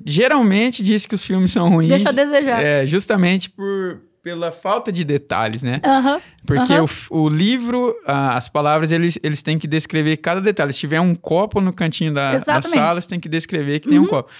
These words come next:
Speaker 1: E na imagem vem tudo de uma vez, né? Às vezes o copo tá lá, mas aquilo não
Speaker 2: Você não
Speaker 1: chamou
Speaker 2: capta.
Speaker 1: tanto a sua atenção, né?
Speaker 2: Aham.
Speaker 1: A imagem tá pronta. E, e, e a leitura, ela é alguma co-, é, é uma coisa ativa, né? Porque
Speaker 2: Exato.
Speaker 1: você precisa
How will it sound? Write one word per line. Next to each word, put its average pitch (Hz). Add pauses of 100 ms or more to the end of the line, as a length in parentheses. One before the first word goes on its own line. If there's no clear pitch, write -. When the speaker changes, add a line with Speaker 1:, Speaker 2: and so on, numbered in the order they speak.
(140)
Speaker 1:
E -
na 226
imagem 202
vem 220
tudo 214
de 202
uma 233
vez, 202
né? 135
Às 135
vezes 190
o 214
copo 220
tá 233
lá, 226
mas 165
aquilo 165
não 233
Speaker 2:
Você 233
não 233
Speaker 1:
chamou 220
Speaker 2:
capta. 233
Speaker 1:
tanto 170
a 147
sua 143
atenção, 131
né? 165
Speaker 2:
Aham. 240
Speaker 1:
A 117
imagem 147
tá 180
pronta. 151
E, 160
e, 151
e 147
a 160
leitura, 180
ela 220
é 220
alguma 196
co-, -
é, 147
é 131
uma 143
coisa 156
ativa, 165 (280)
né? -
Porque -
Speaker 2:
Exato. 247
Speaker 1:
você 151
precisa 143